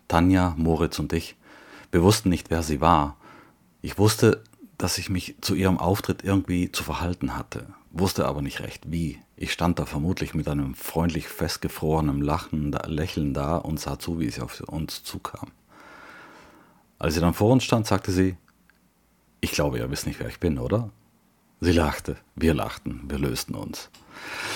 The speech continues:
Sie stellte sich als Eva Maria Lemke vom R B B vor,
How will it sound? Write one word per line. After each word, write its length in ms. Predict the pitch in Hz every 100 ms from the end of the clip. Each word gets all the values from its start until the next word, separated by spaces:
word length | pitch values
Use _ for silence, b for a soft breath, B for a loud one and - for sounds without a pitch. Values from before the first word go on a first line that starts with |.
| B B B B B
Sie 160 | - -
stellte 380 | - - - 95
sich 260 | 92 -
als 300 | 90 87 - - -
Eva 300 | 101 107 104
Maria 400 | 87 87 87 85
Lemke 480 | 78 82 101 - 85
vom 200 | 87 -
R 160 | 82
B 120 | 82
B 260 | 76 71 92
vor, 540 | 87 - - - -